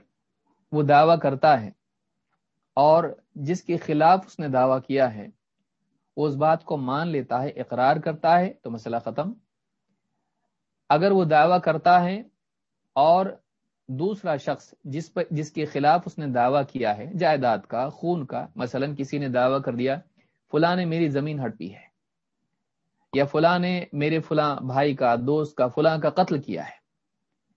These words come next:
رشتہ دار کا قتل کیا ہے، اس طرح سے اگر کوئی دعویٰ کرتا ہے مال کا یا جان کا کسی کے خلاف، تو اب ذمہ داری اس کی ہے کہ وہ اس کو ثابت کرے کہ فلاں نے ایسا کیا ہے۔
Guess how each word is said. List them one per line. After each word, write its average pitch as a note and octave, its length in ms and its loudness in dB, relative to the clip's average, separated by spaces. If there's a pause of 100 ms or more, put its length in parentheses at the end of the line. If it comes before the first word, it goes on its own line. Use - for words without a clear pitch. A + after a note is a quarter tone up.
(220)
رشتہ C3+ 160 -4
دار C#3 280 4
کا C#3+ 140 -2
قتل B2+ 280 -4
کیا D#2 200 -12
ہے، - 120 -20 (840)
اس G3 160 0
طرح G3 260 4
سے F#3+ 140 0
اگر F3 260 2
کوئی E3+ 180 0
دعویٰ C#3 340 2
کرتا B2+ 380 0
ہے G#2 140 -8 (540)
مال C#3 400 -4
کا A2 340 -2
یا B2 140 -2
جان A#2+ 400 -2
کا - 120 -18 (920)
کسی E3 260 0
کے D3+ 100 -2
خلاف، G#2+ 300 -4 (760)
تو - 120 -2
اب F3+ 220 4 (160)
ذمہ D3+ 340 -4
داری E3 400 4
اس D#3+ 200 -4
کی G#3+ 280 2
ہے G3+ 280 -2 (100)
کہ F#3+ 80 0
وہ F3 220 0
اس - 140 -8
کو - 240 -4
ثابت E3+ 500 2
کرے F#3 200 2
کہ F#3+ 160 -2
فلاں D3 280 -2
نے C#3 100 -4
ایسا A2+ 220 -6
کیا - 320 -14
ہے۔ - 160 -20